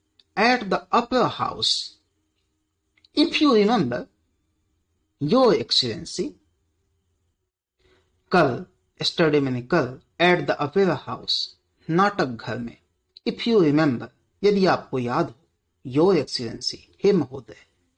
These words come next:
the little official began। इस प्रकार से वो छोटा अधिकारी शुरू हुआ, begin से बना है, began। I sneezed, मैंने छींका, and accidentally spattered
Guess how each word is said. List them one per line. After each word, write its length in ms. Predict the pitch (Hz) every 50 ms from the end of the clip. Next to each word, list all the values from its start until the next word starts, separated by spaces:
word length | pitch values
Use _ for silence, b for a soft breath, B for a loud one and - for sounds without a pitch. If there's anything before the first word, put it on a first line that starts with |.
| _ b b b b b b
the 200 | 139 151 147 147
little 280 | 180 202 202 220 214 - - -
official 680 | 139 123 120 - - 135 120 - - 120 120 117 120 - - _ _ _ _ - 165
began। 400 | 147 139 156 143 - 143 - - - _ _ _ _ _ b b b b b b b
इस 140 | - 226 -
प्रकार 460 | - - 190 170 - 139 127 123 123
से 180 | 127 - - 196
वो 140 | 196 185 170
छोटा 460 | 175 - - - 170 165 165 - 156
अधिकारी 600 | - - - - - _ - - 123 127 143 175
शुरू 420 | 175 - - 214 165 147 131 - -
हुआ, 260 | - 131 - - - _ -
begin 440 | 165 160 196 170 151 180 143 117 110 - _ _ _ -
से 80 | 170
बना 240 | 147 131 117 120 120
है, 260 | 127 - - 170 185
began। 280 | 185 175 - - - - - _ _ _ b b b b b b b b b b b b b b b -
I 160 | 254 254 262
sneezed, 640 | 254 - - 233 247 247 247 247 180 127 - - - - _ _ _ _ _ _ _ _ -
मैंने 200 | 160 165 175 190
छींका, 520 | 180 - - - 190 156 - - - - - _ _ _ _ _ _ - -
and 220 | 135 123 117 117 - b b b b b b b b - -
accidentally 920 | 208 220 - - - - - 349 294 196 135 117 117 - 117 120 123 - - - _ _ _ _ _ _ _ _ _ _ _ _ - 139
spattered 1040 | 135 - - - - - - - 139 127 127 127 - - 196 185 185 185 175 185